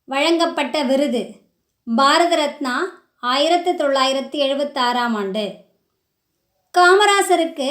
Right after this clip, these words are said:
மணிமண்டபம் அமைக்கப்பட்ட நாள் மற்றும் இடம் ரெண்டு பத்து ரெண்டாயிரம், கன்னியாகுமரி. கல்வி வளர்ச்சி நாள் ஜூலை பதினைந்து. காமராசரின் பிறந்த நாள் எந்த தினமாக கொண்டாடப்படுகின்றது?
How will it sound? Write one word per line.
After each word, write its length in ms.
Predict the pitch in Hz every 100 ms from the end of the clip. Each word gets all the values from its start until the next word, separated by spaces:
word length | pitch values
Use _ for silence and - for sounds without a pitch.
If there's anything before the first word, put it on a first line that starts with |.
| 349 - _ _ -
மணிமண்டபம் 840 | 262 320 381 392 359 359 349 349 339
அமைக்கப்பட்ட 760 | 277 269 294 - 277 233 277 240
நாள் 380 | 233 240 320 370 -
மற்றும் 440 | 240 240 - 311 254
இடம் 320 | 220 226 196 170 _ _ _ _ _ 247
ரெண்டு 400 | 269 320 330 381 392
பத்து 340 | 285 269 - 294
ரெண்டாயிரம், 680 | 254 247 247 240 208 277 339 - _ _ -
கன்னியாகுமரி. 800 | 269 277 294 247 247 214 220 208 170 - _ _ _ _
கல்வி 320 | 330 349 370 381
வளர்ச்சி 460 | 302 311 311 302
நாள் 280 | 240 220 190 175 - _ -
ஜூலை 400 | 220 302 330 330
பதினைந்து. 640 | 330 247 247 240 214 202 226 185 - _ _ _ _ _ _
காமராசரின் 760 | 349 359 415 415 415 349 370 330
பிறந்த 300 | 302 311 311
நாள் 300 | 262 240 359 - _ _ -
எந்த 300 | 294 339 392
தினமாக 500 | 392 370 349 339 349
கொண்டாடப்படுகின்றது? 1080 | 339 285 285 277 269 254 226 214 208 190